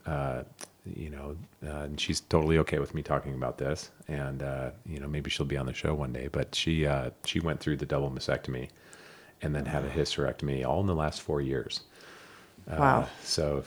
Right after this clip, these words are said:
Speaker 1: she has gone through that process, and, uh, the, I thought a lot about her as I read your book, and it, you know, your, your, your ability to overcome your breast cancer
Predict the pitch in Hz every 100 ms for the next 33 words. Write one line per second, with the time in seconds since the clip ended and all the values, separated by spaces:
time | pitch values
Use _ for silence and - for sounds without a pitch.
0 | - - - 78 78 - 73 69 82 76
1 | 71 - 69 76 117 120 - - 67 65
2 | 69 - 76 67 67 65 - _ - -
3 | - - - - - - 73 - - 80
4 | 78 73 71 69 67 - 71 64 64 69
5 | 64 65 67 65 65 - - - - -
6 | - - - 71 65 67 - 76 76 76
7 | 69 69 69 69 65 - 80 80 71 65
8 | - - 78 78 73 113 107 92 78 -
9 | 76 76 - 78 69 69 - - - -
10 | 80 76 69 67 - 65 - 65 60